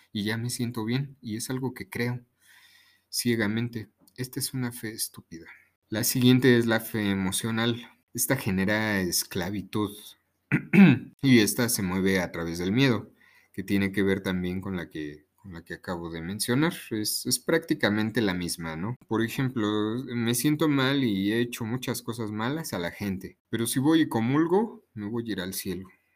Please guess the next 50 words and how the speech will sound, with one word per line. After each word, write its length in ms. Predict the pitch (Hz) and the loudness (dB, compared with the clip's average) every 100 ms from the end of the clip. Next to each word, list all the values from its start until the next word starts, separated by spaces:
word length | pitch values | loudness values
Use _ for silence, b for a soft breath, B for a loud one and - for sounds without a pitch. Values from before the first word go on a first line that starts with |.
| _ | _
Y 80 | 92 | -8
entonces 280 | 92 107 107 | -6 -4 -4
me 100 | 87 | -2
voy 220 | 90 92 | 0 0
a 60 | 92 | -2
sentir 380 | 87 85 - | -6 -8 -8
bien. 200 | 85 80 - - | -8 -10 -10 -6
Aquí 380 | 95 - 117 | -4 0 0
si 580 | 117 131 117 101 92 90 | 2 2 4 4 2 0
yo 160 | 101 107 | 0 0
voy 280 | 107 107 104 | 2 2 2
y 160 | 98 | 4
hago 300 | 95 95 98 | 4 2 0
lo 400 | 95 87 78 78 - | 0 -2 -6 -10 -12
que 120 | 90 | -12
todo 240 | - 101 | -4 -2
el 60 | 95 | 0
mundo 280 | 98 101 95 | 0 -2 -2
me 120 | 87 | -2
dice 280 | 87 95 92 | -4 -6 -6
que 100 | 95 | -4
haga, 300 | 87 82 - _ | -4 -6 -10 _
pero 180 | - 85 | -8 -6
no 120 | 90 101 | -6 -6
sé 140 | 123 | -6
ni 100 | 104 | -6
por 240 | - - | -6 -12
qué, 220 | - 139 - _ _ _ _ _ _ _ _ _ | -8 -8 -8 _ _ _ _ _ _ _ _ _
entonces 440 | 92 87 95 90 95 | -12 -10 -8 -6 -6
me 120 | 85 | -4
voy 180 | 82 82 | -4 -4
a 60 | 82 | -6
sentir 360 | 90 80 87 | -6 -6 -2
bien. 240 | 90 101 - | -2 -2 0
Ah, 200 | 120 120 | 0 2
pero 200 | 101 95 | 2 2
también 420 | 98 95 107 113 - | 2 2 2 0 -4
aquí 300 | 90 - 101 | -4 -4 -2
por 180 | 101 | 0
eso 200 | 95 95 | 0 0
es, 300 | 101 - - - | -4 -4 -6 -6
es 340 | 92 - - | -6 -4 -6
una 240 | 90 87 | -6 -6
fe 420 | - 92 85 87 - | -4 -2 0 -2 -4
que 240 | 95 85 | -6 -6
nos 240 | 82 85 | -6 -4
va 60 | 87 | -4
a 60 | 85 | -2
provocar 420 | 92 82 - 82 | -2 -4 -4 -4
esclavitud. 840 | 80 - 92 85 80 82 - 113 | -4 -4 0 0 0 -4 -4 -6